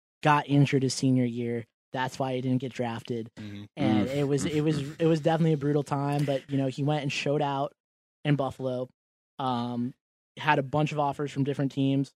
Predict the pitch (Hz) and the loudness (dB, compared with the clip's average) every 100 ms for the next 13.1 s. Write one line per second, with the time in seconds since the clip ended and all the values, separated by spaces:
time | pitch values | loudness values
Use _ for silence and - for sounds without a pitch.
0 | _ 143 139 131 143 139 139 123 135 131 | _ -4 -2 -2 -4 -4 -6 -4 -4 -2
1 | 139 143 135 135 131 131 131 131 - 113 | 0 2 2 0 0 -2 -2 -6 -8 -8
2 | 131 131 127 123 - 147 127 127 127 120 | -4 -2 0 -2 -4 -6 -4 -4 -4 -4
3 | 131 123 127 127 - _ _ _ _ - | -4 -2 -2 -2 -6 _ _ _ _ -10
4 | 127 156 147 151 151 147 143 _ _ - | 4 6 6 4 4 2 -2 _ _ -2
5 | 160 156 151 147 135 160 143 143 131 - | 4 4 4 2 2 2 4 2 2 0
6 | 123 131 127 131 131 127 139 - 135 135 | -4 -2 -2 0 0 -2 -4 0 0 0
7 | 131 135 127 - 143 135 131 139 147 143 | 0 0 -2 -2 0 0 2 2 4 4
8 | 131 135 - 135 131 127 117 - 131 _ | 2 -2 0 0 2 0 -4 -8 -14 _
9 | 120 113 110 110 101 113 139 135 123 117 | -4 -4 -4 -6 -8 -10 -2 2 4 2
10 | - 117 113 123 107 - 113 107 107 - | 0 -4 -4 -4 -4 -4 -4 -2 -4 -2
11 | 117 113 110 113 107 120 113 117 113 113 | -2 -2 -2 -4 -6 -4 -4 -2 -2 -4
12 | - 120 117 113 117 117 117 113 113 107 | -4 -2 0 0 0 -2 -2 -4 -4 -4